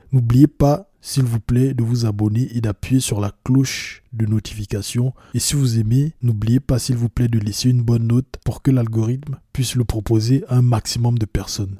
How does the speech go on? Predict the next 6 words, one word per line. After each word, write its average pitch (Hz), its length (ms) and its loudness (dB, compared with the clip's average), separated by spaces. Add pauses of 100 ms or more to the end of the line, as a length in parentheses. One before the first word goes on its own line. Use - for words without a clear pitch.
(200)
Merci. 110 460 -2 (340)
L'idée 117 580 2
de 110 140 -2
Netflix. - 680 -6 (560)
Pour 131 140 2
Netflix, - 680 0